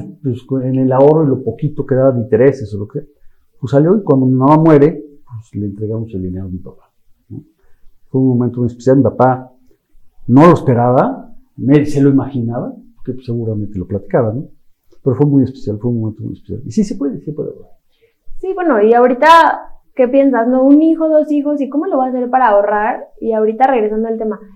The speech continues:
Speaker 2: catorce hijos, más, pues, personas que viven en tu casa o que las visitas, ¿no? O sea, claro que se puede, ¿no? O sea, no hay un impedimento y de que se puede, se puede,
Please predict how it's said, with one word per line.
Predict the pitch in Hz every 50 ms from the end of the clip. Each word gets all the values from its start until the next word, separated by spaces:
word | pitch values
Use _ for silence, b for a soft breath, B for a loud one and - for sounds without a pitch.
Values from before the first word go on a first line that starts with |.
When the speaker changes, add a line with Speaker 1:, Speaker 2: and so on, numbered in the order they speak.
| _ _ _
Speaker 2:
catorce | - 233 226 220 226 269 269 269 277 262 311 311
hijos, | 311 302 294 294 240 202 190 185 180 185 185 _ _ _ _ _ _ _ _ -
más, | 220 220 226 233 226 220 226 - - - - -
pues, | 196 190
personas | - 214 202 208 220 220 226 226 220 220
que | 214 214
viven | 214 214 214 214
en | 214 214 208
tu | 220 220 -
casa | 262 247 240 226 220 233 226 226 220
o | 214 202
que | 208 208 196
las | 196 196 196 190 196
visitas, | 196 196 196 220 240 240 240 240 214 214 214 220
¿no? | 240 247 226
O | 220
sea, | 202 202 b b b b b _ _ _
claro | - 269 269 269 285 330
que | 339 339 233
se | 214 208
puede, | 220 233 226 202 180 185
¿no? | 196 202 190
O |
sea, | 180 190 190
no | 196 202 202 208
hay | 214 220 233
un | 233 233 233
impedimento | 247 240 247 226 202 196 196 196 202 202 202 202 202 220 247 262
y | 262 233 202 190 180 180 175 170 170 165 165 170 170
de | 175 170
que | - 175 165
se | 180 175
puede, | 175 190 196 202
se | 202 190
puede, | 190 185 185 202 -